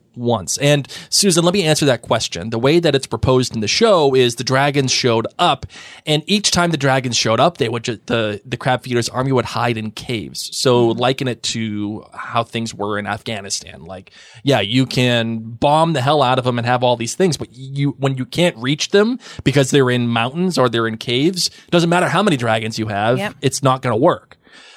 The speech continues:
Speaker 1: Uh, so that is why someone could be losing the war. And it's not necessarily just the fact that, oh, all these guys are dying. It's the morale of all of this. Like, we keep fighting, we keep doing this, and nothing is changing,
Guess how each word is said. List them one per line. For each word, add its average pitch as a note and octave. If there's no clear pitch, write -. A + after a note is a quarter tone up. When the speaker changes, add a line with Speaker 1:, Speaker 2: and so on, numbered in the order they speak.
Speaker 1:
Uh, C3+
so C#3
that C3+
is B2+
why A2
someone B2
could A2+
be A2+
losing G#2+
the G#2+
war. A#2+
And G#2
it's -
not D#3+
necessarily D#3+
just C3
the B2
fact C#3+
that, A2+
oh, F3+
all D3+
these D#3
guys C3+
are G2+
dying. A2+
It's D3+
the C#3
morale B2+
of B2
all G#2
of F#2
this. -
Like, G#2+
we C#3+
keep F3
fighting, E3
we C#3+
keep D3
doing D#3+
this, A#2+
and C3
nothing C3
is A#2+
changing, A#2